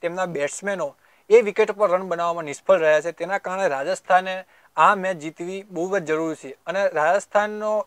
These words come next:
એક મોટો બેનિફિટ એ છે કે આ મેચ, આજની મેચ, એ જે બે મેચ જીત્યા શારજા, ત્યાં જ રમવાના, રમાવામાં આવી છે.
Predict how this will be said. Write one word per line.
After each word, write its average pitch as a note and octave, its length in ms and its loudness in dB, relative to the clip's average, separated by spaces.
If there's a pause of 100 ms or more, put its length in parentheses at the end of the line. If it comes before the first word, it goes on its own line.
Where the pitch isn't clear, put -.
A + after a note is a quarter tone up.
એક F#3+ 200 -6
મોટો F#3+ 380 0
બેનિફિટ F#3+ 440 -4
એ G#3 120 0
છે E3 140 -6
કે - 120 -6
આ F#3+ 280 4
મેચ, F3 260 -2 (440)
આજની F#3 320 2
મેચ, D#3+ 220 -8 (380)
એ E3+ 60 -4
જે G3 160 4
બે G3 220 0
મેચ G3 180 -4
જીત્યા D#3 300 -2
શારજા, D3+ 520 0 (380)
ત્યાં G#3 240 4
જ F#3+ 40 2
રમવાના, E3 600 2
રમાવામાં D#3+ 480 2
આવી D#3 180 -2
છે. - 180 -18